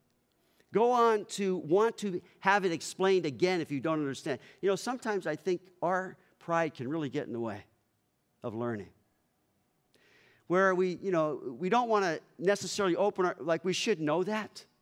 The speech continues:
I love what my wife Charlotte says. I've shared this before. She says, "You know, the things that I don't understand are not what bothers me. It's the things that I do understand."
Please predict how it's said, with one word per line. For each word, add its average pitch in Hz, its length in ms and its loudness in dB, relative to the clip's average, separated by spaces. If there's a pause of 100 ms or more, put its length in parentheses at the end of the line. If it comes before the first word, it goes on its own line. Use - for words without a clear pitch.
(1700)
I 165 120 0
love 196 220 0
what 151 200 -4
my 131 120 -2
wife 135 200 -2
Charlotte 139 340 -4
says. 101 400 -10
I've 113 140 -8 (120)
shared 151 260 -4
this 117 100 -16
before. 120 260 -10
She 143 140 -14
says, 147 240 -8
"You 165 40 -6
know, 170 160 -4
the 170 120 -8
things 226 260 -6
that 165 100 -2
I 139 40 -2
don't 165 140 -2
understand 131 420 -4
are - 20 -4
not 135 160 -2
what 117 140 -6
bothers 139 380 -6
me. 87 120 -14 (920)
It's - 100 -18
the 175 80 -2
things 202 300 0
that 180 100 0
I 175 100 4
do 196 220 0
understand." 135 680 -2